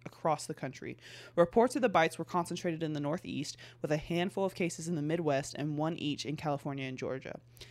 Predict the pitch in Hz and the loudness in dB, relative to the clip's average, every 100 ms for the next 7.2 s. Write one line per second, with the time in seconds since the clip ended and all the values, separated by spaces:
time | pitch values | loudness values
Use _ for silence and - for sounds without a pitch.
0 | - - 180 180 247 339 214 190 190 202 | -20 -2 2 4 4 4 6 6 6 2
1 | - 180 156 - 147 143 - 170 - 196 | -2 0 0 0 -4 -2 0 0 0 0
2 | 170 156 - 160 - 160 156 143 135 139 | 2 2 2 0 0 2 6 6 6 4
3 | 135 135 - - 220 233 254 - 190 180 | 4 2 2 4 4 4 2 2 2 2
4 | 151 131 - - - 156 - - 160 147 | 0 0 2 2 6 6 6 2 4 4
5 | - 135 147 175 190 165 135 135 156 143 | 2 2 4 4 4 4 4 2 2 2
6 | - - 147 - - 147 143 135 131 139 | -2 0 0 0 0 0 2 0 -2 -6
7 | - | -10